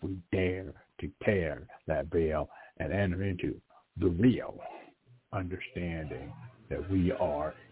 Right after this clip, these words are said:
eternal beings, there is a shift that happens and a noticeable amount of freedom. We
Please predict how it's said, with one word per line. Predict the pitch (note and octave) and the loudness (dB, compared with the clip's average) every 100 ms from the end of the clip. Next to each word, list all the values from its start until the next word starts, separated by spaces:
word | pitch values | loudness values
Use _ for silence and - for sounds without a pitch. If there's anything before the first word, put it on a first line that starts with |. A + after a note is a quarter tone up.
| - | -2
eternal | F2+ - - F#2 E2+ E2 D#2+ | -2 0 -2 0 0 0 2
beings, | G2+ F2 C2 - - - - - - - - - - - - - - - - - - - - - - _ - _ _ _ _ _ _ - | 2 2 -2 -10 -18 -18 -18 -20 -20 -20 -20 -20 -20 -20 -20 -20 -20 -20 -20 -20 -20 -20 -20 -20 -20 _ -20 _ _ _ _ _ _ -2
there | F2 F2 | 0 0
is | E2+ | -2
a | E2+ - | -2 2
shift | G#2 F2+ - | 2 2 0
that | E2 | 0
happens | E2+ F2 F2 E2 D#2 - - - - - _ _ _ _ _ _ _ _ - - - _ _ _ _ _ _ | 2 2 2 -2 -6 -6 -12 -20 -20 -20 _ _ _ _ _ _ _ _ -20 -20 -20 _ _ _ _ _ _
and | F#2+ | -4
a | E2+ | -2
noticeable | E2 E2 F2 F2+ - D#2+ D#2+ F2 F#2 F2+ F2+ F2 | -2 0 2 0 0 0 0 0 -2 -2 -2 -4
amount | E2 E2 E2+ - - - - - - - - - _ _ - _ _ - | -8 -10 -8 -8 -8 -10 -18 -20 -20 -20 -20 -20 _ _ -20 _ _ -12
of | F3+ - - | -12 -12 -4
freedom. | E3 C#3+ - - - - - - - _ _ _ _ _ _ _ _ _ - - - _ _ _ _ _ _ | -4 -4 -10 -18 -20 -20 -20 -20 -20 _ _ _ _ _ _ _ _ _ -20 -20 -20 _ _ _ _ _ _
We | F2+ E2+ C#2+ | 0 0 -2